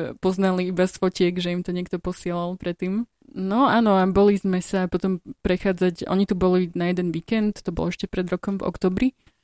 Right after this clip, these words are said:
A tak sme sa prechádzali po meste a oni majú takú aktivitu, ktorá teda, mm, je taká trošku na hrane, ale tak r-,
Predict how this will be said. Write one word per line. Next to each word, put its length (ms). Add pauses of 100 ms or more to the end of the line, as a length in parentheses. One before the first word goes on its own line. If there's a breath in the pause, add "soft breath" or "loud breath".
(420)
A 460 (500)
tak 200
sme 180
sa 280
prechádzali 600
po 120
meste 560
a 220
oni 640
majú 420
takú 240
aktivitu, 520
ktorá 520
teda, 440
mm, 760
je 160
taká 260
trošku 280
na 160
hrane, 360
ale 300
tak 200
r-, 140